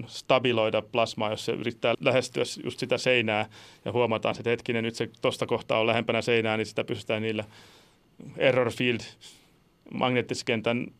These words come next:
virhekorjauskeloilla, sitä pystytään siirtämään sitä plasmaa tavallaan sisäänpäin tai ulospäin tai poispäin siitä kohtaa, minne sitä ei, sen ei haluta osuvan.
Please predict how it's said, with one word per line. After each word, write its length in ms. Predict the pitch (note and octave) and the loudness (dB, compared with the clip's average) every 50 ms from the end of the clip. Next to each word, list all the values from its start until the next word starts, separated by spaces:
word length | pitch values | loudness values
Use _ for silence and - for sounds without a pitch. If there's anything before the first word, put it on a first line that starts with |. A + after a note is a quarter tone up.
| - - - C#3 B2 | -20 -16 -10 -4 -2
virhekorjauskeloilla, 2500 | C#3 C3+ B2+ A2+ A2+ B2+ B2+ - - - - - - - - - _ _ _ _ - - - - - - - C3 A#2+ A2 A2+ A2 A2+ A2+ - - - - - C3 A#2+ A2+ A2 A2+ A2+ A#2 A#2+ A#2 - - A#2 - - - _ - - - _ _ | 0 0 0 2 0 0 0 -2 -6 -16 -20 -20 -20 -20 -20 -20 _ _ _ _ -20 -12 -10 -10 -8 -4 -2 0 0 2 2 0 0 0 -4 -8 -14 -4 -2 0 2 2 2 2 2 2 0 -2 -2 -6 -12 -20 -20 -20 _ -20 -20 -20 _ _
sitä 260 | - - A2+ - A2 | -12 -6 -4 -4 -4
pystytään 400 | - A2 G#2 G2+ - - A2+ G2+ - - - - | -2 -4 -8 -4 -2 -2 -2 -2 -4 -8 -12 -6
siirtämään 520 | - - C3+ C3 B2+ B2+ A#2 A2+ A2+ A2 | -2 2 2 2 2 2 2 2 2 2
sitä 140 | G#2+ - B2 - - - - | 0 -2 -2 -2 -4 -2 2
plasmaa 420 | C3+ C3 B2 - - B2+ B2 A#2+ | 2 2 2 2 0 0 0 0
tavallaan 680 | - A2+ A2 A2+ A2+ A2 A2 A#2 A#2+ B2 - - - - D#3+ D3 - _ - | 2 2 2 2 2 2 2 2 2 0 -2 -4 -8 -12 -16 -18 -20 _ -10
sisäänpäin 640 | - - B2 A#2 B2+ A#2 A2 G#2+ G#2 A#2 A2 A2 G#2+ | -4 -4 -2 0 0 0 0 0 0 0 0 0 0
tai 160 | - A2 A2 | 0 0 2
ulospäin 460 | A2+ A2+ A#2 A2+ - - A#2+ A#2 G2+ | 2 2 0 -2 -2 -4 -4 -2 0
tai 200 | - A2+ A#2 A2+ A#2 - - _ - - | 2 0 0 0 -2 -8 -20 _ -10 0
poispäin 380 | - D3 C#3+ C3+ - - C3 A#2+ | 2 4 4 4 2 0 2 2
siitä 200 | C#3 C#3+ C3+ B2 | 2 0 0 0
kohtaa, 300 | A#2+ B2 A2 - B2+ A#2+ | 0 -2 -2 -2 -2 -2
minne 180 | A#2 A#2 A2+ A2 | 0 -2 -4 -4
sitä 200 | - - B2+ B2 | -2 0 0 0
ei, 140 | B2 B2+ | 0 0
sen 160 | A2+ A#2+ A#2 A#2 | -2 -2 0 0
ei 80 | A#2 | 0
haluta 320 | A2+ B2 B2 A#2 A2+ - A#2+ | 2 0 0 0 0 0 0
osuvan. 400 | A#2+ A#2 - - - - - | 0 0 -2 -6 -8 -10 -12